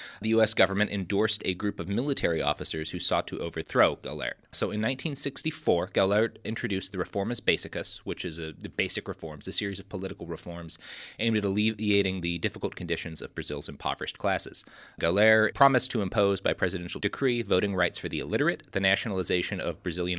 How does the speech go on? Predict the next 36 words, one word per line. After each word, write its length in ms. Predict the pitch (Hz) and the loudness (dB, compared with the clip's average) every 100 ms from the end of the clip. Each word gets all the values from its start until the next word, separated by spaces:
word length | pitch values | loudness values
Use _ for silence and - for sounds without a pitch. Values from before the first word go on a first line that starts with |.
| - | -2
oil 300 | 92 95 92 | -2 0 -2
and 160 | 85 | -6
gas 280 | 78 95 110 | -4 -2 -2
industries, 540 | - 120 - 160 165 - - - - - - | -4 -4 -4 -4 -4 -6 -10 -16 -16 -14 2
and, 360 | 107 104 98 | 4 4 6
uh, 360 | 101 98 95 92 | 8 8 8 4
his, 260 | 127 143 131 | 0 0 2
his 180 | 147 | 4
hope 160 | 165 175 | 6 4
was 120 | 127 | 4
basically 300 | 135 127 110 | 4 4 2
to 60 | 95 | 2
do 140 | 107 | 2
this 160 | 107 - | 4 4
so 80 | 95 | 0
that 60 | |
the 60 | 82 | -2
people 260 | 117 98 95 | -4 -2 -2
would 140 | 85 | 0
benefit 440 | 95 95 92 90 | 0 0 0 -2
from 220 | - 90 85 | -2 -4 -2
their 160 | 82 | -2
natural 340 | 87 87 - 76 | -2 -2 -4 -4
resources 520 | 78 85 78 80 78 | -2 -2 -2 -6 -2
rather 260 | 78 82 | -2 -2
than 120 | 82 78 | -4 -8
a 40 | |
bunch 200 | 78 - | -10 -10
of 80 | - | -12
foreign 360 | - 85 80 | -6 -4 -4
investors 400 | 78 71 69 71 | -6 -6 -6 -8
and 80 | 76 | -12
corporations, 800 | - 78 71 120 131 117 101 - - - - _ - | -10 -10 0 2 2 0 -4 -6 -10 -20 -20 _ 2
mostly 540 | 113 127 - 98 90 - | 4 6 4 2 0 -6
United 400 | 90 78 71 - | -4 -4 -2 0
States-based 1040 | 95 82 - - - _ - - - | 2 0 0 -4 -6 _ -6 -4 0